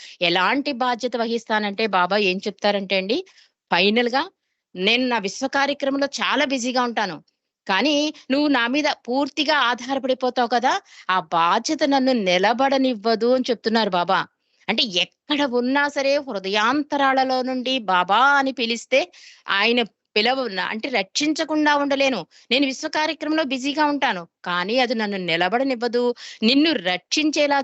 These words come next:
చేస్తుంది అంటున్నారు. అందుకని పూర్తిగా ఆయనపై ఆధారపడడం, ఆయన కొంగు గట్టిగా పట్టుకోవడం, ఆయనతో బంధాన్నే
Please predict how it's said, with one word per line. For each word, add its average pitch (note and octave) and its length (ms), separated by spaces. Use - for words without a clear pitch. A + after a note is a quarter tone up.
చేస్తుంది B3+ 500
అంటున్నారు. G#3+ 300
అందుకని A#3 340
పూర్తిగా C#4 920
ఆయనపై A3+ 640
ఆధారపడడం, A3 760
ఆయన F#3 320
కొంగు C4+ 300
గట్టిగా G3 340
పట్టుకోవడం, B3+ 540
ఆయనతో C4+ 640
బంధాన్నే C4+ 680